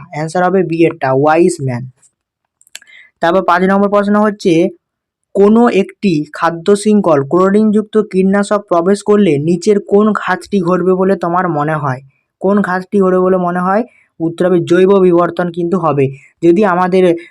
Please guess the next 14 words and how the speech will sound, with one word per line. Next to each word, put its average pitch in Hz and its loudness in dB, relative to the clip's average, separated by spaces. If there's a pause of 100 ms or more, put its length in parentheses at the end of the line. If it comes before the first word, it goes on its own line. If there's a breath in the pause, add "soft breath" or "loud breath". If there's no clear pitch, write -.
কোনো 185 0
খাদ্য 175 0
শৃঙ্খলের 170 -2
মধ্যে 170 0
যদি 170 4
ক্লোরিনযুক্ত 180 0
কীটনাশক 165 -2
প্রবেশ 156 -6
করে, 214 0
সেক্ষেত্রে 170 -4
কিন্তু 165 -4
জৈব 170 4
বিবর্তন 170 0
ঘটবে। 135 -4